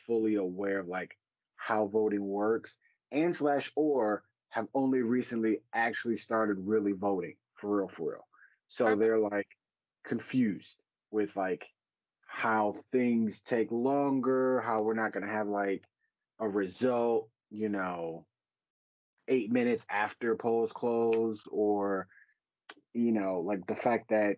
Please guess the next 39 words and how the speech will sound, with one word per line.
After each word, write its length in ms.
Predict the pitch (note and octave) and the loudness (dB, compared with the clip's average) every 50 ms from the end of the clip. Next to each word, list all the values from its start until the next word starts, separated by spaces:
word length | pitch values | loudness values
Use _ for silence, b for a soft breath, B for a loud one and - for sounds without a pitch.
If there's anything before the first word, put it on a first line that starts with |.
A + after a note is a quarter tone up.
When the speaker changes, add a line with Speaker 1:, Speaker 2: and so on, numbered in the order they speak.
| - | -2
Speaker 1:
there's 180 | - A2+ A2+ G2+ | 0 0 0 0
an 100 | G2+ G#2+ | 0 -2
electoral 320 | G#2+ G2 F2+ A2 G#2+ F#2+ | -4 -4 -4 -4 -4 -4
college 640 | F2+ - - B2+ B2+ B2 A#2+ A#2+ A#2+ A#2+ A#2 G#2 G2+ | -4 -2 -2 0 0 2 2 2 2 0 0 -2 -2
and 240 | G#2 G2 G2 F#2+ F#2 | -6 -6 -6 -8 -12
how 240 | - - - A#2+ A#2 | -12 -8 -4 -2 0
that 120 | A#2+ A#2 | 0 0
operates. 580 | A2+ A2+ G2+ - A2+ A2+ A#2 A2+ A2+ A2 - - - - | 0 -2 -2 -2 -2 0 0 0 0 -2 -4 -8 -12 -8
Like, 260 | F#2+ G2 G2+ G2 F2+ - | -4 -4 -4 -4 -4 -4
there's 180 | G#2+ G2+ F#2 | -6 -6 -4
a 60 | G2 F#2+ | -6 -4
popular 460 | - B2+ B2 B2 - B2+ A#2+ A#2+ A2+ | -2 0 0 0 0 0 0 0 0
vote 340 | A2+ A#2+ A#2 A#2 A2+ - - | 0 0 2 2 0 0 -2
that 200 | G2 F#2+ F2+ - B B B B B _ - | -4 -6 -6 -8 B B B B B _ -2
we 200 | C3 F3+ F#3+ E3+ | 0 2 2 4
all 180 | D3 C3 B2+ | 2 2 2
vote 260 | A2+ A#2 A#2 A2+ G2 F#2+ | 2 2 2 2 0 0
for 180 | G#2+ A2 A2 G#2 | 0 0 0 0
as 80 | - - | 0 0
citizens, 500 | C#3+ C#3+ C3+ B2+ - - C3 B2+ B2 A2+ | 2 2 2 0 0 0 0 0 0 0
but 140 | A2+ A2+ - | -2 -2 -2
then 140 | - A2 G#2+ | 0 0 0
there's 180 | G#2+ G#2+ G2+ F#2+ | 0 0 0 0
the 80 | G#2 G2 | 0 0
electoral 420 | F#2+ G2 F#2 - - G2 F2+ F2+ | 0 -2 -4 -4 -4 -6 -6 -4
college, 460 | - - C#3 C3+ B2+ B2 B2 A#2+ A2 G#2+ | -2 0 0 2 2 2 0 0 0 0
which 200 | G#2+ G2+ G#2 G#2 | 0 -2 -2 -2
is 160 | G2+ G2+ F#2+ - b b b b b b b b _ _ _ - | -4 -4 -6 -8 b b b b b b b b _ _ _ -2
slightly 340 | D3 C#3+ C#3+ C#3 C#3 C3 | 0 0 2 2 0 0
different, 600 | A2 A2 - C#3 C3 - - C3 C3 B2+ B2+ B2 A#2+ | 0 0 -2 -2 -2 -2 -2 0 0 2 2 2 2
and 100 | A2+ G#2+ | 0 0
then 100 | G2+ G2 | 0 -2
the 120 | F#2 F#2 F#2 - - - _ _ _ _ G#2+ | -4 -6 -8 -12 -16 -20 _ _ _ _ -8
laws 540 | A2 A2+ A#2+ B2+ B2+ B2 A#2+ A#2+ A#2+ A2 G#2 G2+ | -4 0 2 2 4 4 4 2 2 0 -2 -2
regarding 480 | G#2+ G#2+ G#2 A#2+ A#2 A#2 A2+ A2+ A2 A2+ | -2 0 2 2 2 2 2 2 2 2
that. 280 | A#2 A2+ A2+ A2 G#2+ - | 0 0 0 0 -2 -2
And 200 | F#2+ G2 F#2+ F#2+ - _ b b b b b b b b b b _ _ _ _ _ _ _ _ _ _ _ _ _ - | -4 -6 -10 -14 -16 _ b b b b b b b b b b _ _ _ _ _ _ _ _ _ _ _ _ _ -6
so, 80 | - D3+ | -4 -2
yeah, 340 | C3+ A#2 A2+ G#2+ G#2 F2 | -2 -2 -2 -4 -4 -6